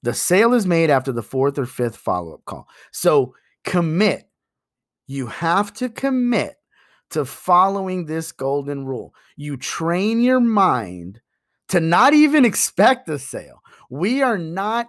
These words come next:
even expecting a sale to come our way, big or small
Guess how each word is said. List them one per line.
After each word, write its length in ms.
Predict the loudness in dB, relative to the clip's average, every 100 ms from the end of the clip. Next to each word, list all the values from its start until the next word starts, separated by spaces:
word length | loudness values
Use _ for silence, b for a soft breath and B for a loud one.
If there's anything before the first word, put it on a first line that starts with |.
| -8
even 380 | -8 -6 -6 -8
expecting 1000 | -10 -14 -16 -4 -2 -2 -2 -8 -8 -8 -8
a 100 | -8
sale 840 | -8 -4 -2 0 -2 -4 -14 _ _ _ _ _
to 100 | -14
come 420 | -10 -2 0 0 -2
our 360 | 0 2 2 0
way, 340 | -2 -4 -6 0
big 260 | 0 2
or 160 | 2 2
small 500 | 0 -4 -4 -8